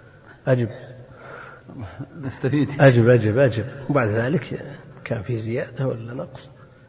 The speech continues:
Speaker 2: يعني أنا ما أخفيكم أني لا أحب أجلس إلى جوار الشيخ، لا رغبة عنه، علم الله، ولكني أخشى من أن يحيل علي في شيء وأنا أجلس بين يديه جلوس الطالب المستفيد.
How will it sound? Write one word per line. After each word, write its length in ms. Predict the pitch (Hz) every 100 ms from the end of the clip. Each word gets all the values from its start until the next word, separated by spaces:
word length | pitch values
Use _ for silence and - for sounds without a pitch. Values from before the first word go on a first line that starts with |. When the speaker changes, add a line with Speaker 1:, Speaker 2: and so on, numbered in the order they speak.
| -
Speaker 2:
يعني 300 | 165 98 117
أنا 140 | 127 127
ما 140 | 131
أخفيكم 520 | 127 - 120 107 101 - 123
أني 180 | 120
لا 160 | 123 127
أحب 260 | 117 117 117
أجلس 400 | 113 104 - 107 101 101 113
إلى 180 | 117
جوار 240 | 110 117 117
الشيخ، 340 | - 120 98
لا 120 | 120
رغبة 520 | 127 110 110 110 107 101 101
عنه، 220 | 110 95 - - - - - - - - -
علم 280 | 92 120 120
الله، 260 | 113 104
ولكني 840 | 110 123 117 123 120 113 113 113 110
أخشى 220 | - 120
من 200 | 113 117
أن 120 | 113
يحيل 280 | 107 117 110
علي 320 | 107 117 110
في 140 | 110
شيء 200 | 107 123
وأنا 360 | 120 127 123 - - - - - -
أجلس 360 | 127 123 123 127
بين 260 | 120 135
يديه 640 | 127 123 135 127 107 - 113
جلوس 360 | 127 143 127
الطالب 540 | 120 - 127 127 120 113
المستفيد. 800 | 120 117 - 120 120 120 120